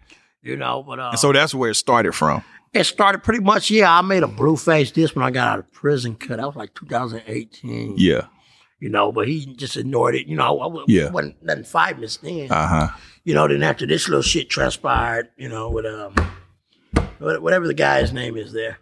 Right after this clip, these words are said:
Speaker 2: Mm-hmm.
Speaker 1: <laughs> So that, you know, that's when he, uh, said he ain't been keeping it fifty-fifth Street, but
Speaker 2: Mm-hmm.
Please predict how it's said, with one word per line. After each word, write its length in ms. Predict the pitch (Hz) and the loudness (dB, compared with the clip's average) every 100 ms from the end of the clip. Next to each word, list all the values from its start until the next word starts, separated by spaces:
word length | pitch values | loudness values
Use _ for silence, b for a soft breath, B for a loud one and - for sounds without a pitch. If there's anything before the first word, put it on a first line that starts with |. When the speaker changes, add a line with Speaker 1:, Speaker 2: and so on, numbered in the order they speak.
| - | 0
Speaker 2:
Mm-hmm. 600 | 185 90 87 156 - 151 | 2 4 2 0 -2 -8
Speaker 1:
<laughs> 60 | - B B B | -10 B B B
So 140 | 143 117 | -4 0
that, 240 | 160 139 | 0 0
you 100 | 151 | -2
know, 220 | 143 131 | -2 0
that's 220 | 139 135 | 0 0
when 160 | 143 135 | -2 -4
he, 180 | 143 127 | -2 -2
uh, 160 | 127 | -4
said 200 | 117 123 123 | -2 0 0
he 100 | - | 0
ain't 160 | 143 | -2
been 140 | 131 120 | -2 -6
keeping 300 | 135 120 101 | -8 -10 -12
it 100 | 101 | -10
fifty-fifth 600 | 113 - - 107 101 101 | -12 -12 -16 -12 -12 -12
Street, 280 | - 92 - | -10 -4 -2
but 140 | 85 | 0
Speaker 2:
Mm-hmm. 180 | - | -2